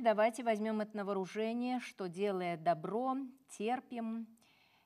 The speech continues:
И если мы страдаем за справедливость, за Божью правду, Бог нас не оставит. Это помогает проходить правильные испытания. Первое Петра три один. «Также и вы, жены, повинуйтесь мужьям,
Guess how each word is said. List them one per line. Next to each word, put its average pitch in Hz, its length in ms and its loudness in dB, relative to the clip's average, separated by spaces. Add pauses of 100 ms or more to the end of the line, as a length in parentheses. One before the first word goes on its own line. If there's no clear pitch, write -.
(140)
И 196 80 -6
если 185 360 -2
мы 185 160 -4
страдаем 208 880 2
за 180 140 -8
справедливость, 185 1000 -6
за 175 100 -2
Божью 208 420 -4
правду, 190 460 2
Бог 208 300 -2
нас 190 240 -6
не 190 160 -4
оставит. 202 840 -2 (300)
Это 220 240 -4
помогает 190 540 0
проходить 180 520 -6
правильные 165 440 -2
испытания. 151 800 -10
Первое 196 300 0
Петра 190 380 0
три 180 220 -2
один. 165 500 -4 (520)
«Также 262 360 4
и - 40 -2
вы, 285 200 -4
жены, 175 400 -6
повинуйтесь 208 680 -4
мужьям, 156 640 -10